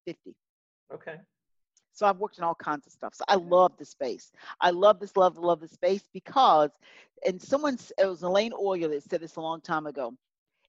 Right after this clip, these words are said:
Speaker 1: "H R moves at the speed of the business.
Speaker 2: Mm-hmm.
Speaker 1: T A moves at the speed of the market."
Speaker 2: Yeah.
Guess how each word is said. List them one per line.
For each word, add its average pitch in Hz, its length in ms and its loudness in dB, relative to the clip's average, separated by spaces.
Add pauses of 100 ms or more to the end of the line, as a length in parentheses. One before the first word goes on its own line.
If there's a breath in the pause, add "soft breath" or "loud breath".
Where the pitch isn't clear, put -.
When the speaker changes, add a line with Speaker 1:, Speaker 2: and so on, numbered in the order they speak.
Speaker 1:
"H 233 280 0
R 226 220 2
moves 196 600 -8
at - 120 -8
the 165 80 -14
speed 185 380 -8
of 156 80 -8
the 160 80 -8
business. - 600 -12 (260)
Speaker 2:
Mm-hmm. - 40 -20
Speaker 1:
T 226 240 0
A 214 160 6
moves 196 300 -10
at 170 160 -8
the 156 80 -20
speed 165 280 -8
of 156 80 -12
the 147 60 -16
market." 135 420 -12 (580)
Speaker 2:
Yeah. - 80 -16